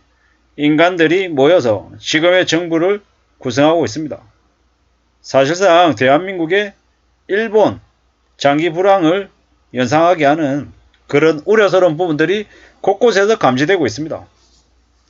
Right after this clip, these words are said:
대한민국이라고 하는 나라가 얼마나 무너질까, 얼마나 추락할까, 그게 아마 많은 사람들의 관심사가 돼버린 것 같습니다. 미국과 중국에 시달리고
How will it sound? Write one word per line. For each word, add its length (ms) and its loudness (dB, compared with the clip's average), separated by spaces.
대한민국이라고 720 2
하는 300 0
나라가 580 2
얼마나 480 2
무너질까, 800 -2
얼마나 680 2
추락할까, 640 -2
그게 300 2
아마 340 4
많은 360 2
사람들의 520 0
관심사가 580 2
돼버린 400 -2
것 80 -4
같습니다. 560 -4
미국과 400 0
중국에 340 0
시달리고 640 0